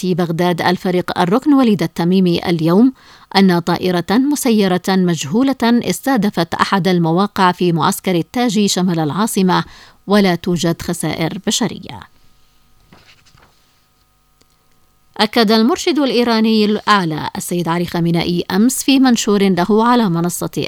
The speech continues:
إكس أن بلاده لم تعتدي على أحد ولا تقبل أن يعتدى عليها من قبل أي كان، وهذا منطق الشعب الإيراني.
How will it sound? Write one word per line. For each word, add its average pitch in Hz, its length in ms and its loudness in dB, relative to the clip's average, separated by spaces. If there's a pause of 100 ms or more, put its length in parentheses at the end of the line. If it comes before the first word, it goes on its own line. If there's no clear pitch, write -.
إكس - 340 -2 (560)
أن 220 160 8
بلاده 254 600 4
لم 247 260 4
تعتدي 214 640 2
على 180 420 2
أحد - 260 -8 (240)
ولا 180 300 0
تقبل 185 500 0
أن 190 260 2
يعتدى 175 460 -2
عليها 214 840 2 (300)
من 185 220 2
قبل 214 560 0 (100)
أي 170 300 0
كان، - 280 -2 (580)
وهذا 330 440 4
منطق 262 360 2
الشعب 190 380 0
الإيراني. 185 720 -2